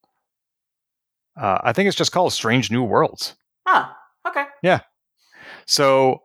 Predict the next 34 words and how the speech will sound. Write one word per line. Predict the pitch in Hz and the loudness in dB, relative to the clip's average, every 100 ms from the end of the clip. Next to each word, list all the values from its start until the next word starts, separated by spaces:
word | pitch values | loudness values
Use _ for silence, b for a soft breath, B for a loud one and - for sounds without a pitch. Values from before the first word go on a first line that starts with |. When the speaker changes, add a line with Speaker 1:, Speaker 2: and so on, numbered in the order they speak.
| _ | _
Speaker 1:
we | 131 151 | 0 2
have | 131 127 | 2 2
seen | - 180 | 2 2
Strange | 160 175 160 | 2 2 2
New | 165 | 2
Worlds. | 151 160 135 | 2 2 2
It | |
debuted | 113 113 143 170 156 | 0 0 2 2 2
on | 156 143 143 | 2 2 2
Cinco | 135 175 156 | 2 2 2
de | 143 | 2
Mayo. | 139 131 135 135 - | 4 4 4 2 0
And | - 131 131 127 127 123 | 2 4 4 4 2 -2
w-, | 110 117 120 120 113 | -2 -4 -2 -2 -2
what | 107 110 123 | -2 0 0
did | 151 | -2
you | |
think? | 151 233 185 | 0 0 0
Where | 127 135 | 0 0
do, | 143 | 2
where | 139 156 | 2 0
do | |
you | 165 | 2
wanna | 180 170 | 0 0
start? | - 202 - _ | 0 0 -2 _
Speaker 2:
So | - - 370 330 311 294 285 254 - - - - | -14 -6 0 2 4 2 0 -4 -16 -12 -10 0
I, | 233 | 2
th-, | 262 - - - _ _ _ _ _ b b | 2 -2 -14 -20 _ _ _ _ _ b b
it | 254 269 | 0 2
was | 254 | 2
not | 254 262 | 4 4
an | 269 | 2
exciting | 262 196 180 165 | 2 2 2 0
episode. | 127 120 - - | -4 -6 -12 -14